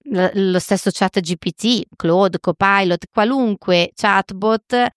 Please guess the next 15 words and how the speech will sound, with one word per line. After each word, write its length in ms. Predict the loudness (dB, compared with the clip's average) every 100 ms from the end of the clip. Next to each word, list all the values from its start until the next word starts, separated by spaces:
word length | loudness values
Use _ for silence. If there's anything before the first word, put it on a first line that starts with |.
| _
ti 120 | 0
aiuta, 520 | 0 2 0 0 0
ti 140 | 0 -2
supporta 680 | -4 -2 2 4 4 0 0
proprio 300 | 0 -2 -2
nella 200 | -2 -4
scrittura 600 | -2 -6 -2 2 4 4
del 420 | 2 0 0 -2 -2
prompt, 480 | -2 -2 0 0 -2
cioè 180 | 0 0
dell'indicazione 1200 | 0 0 -2 0 0 -2 -4 -2 0 0 0 -2 -2
che 140 | 0
dai 480 | 2 2 2 2 -2
alla 280 | -2 0 0
macchina. 560 | 0 -4 -6 -4 -2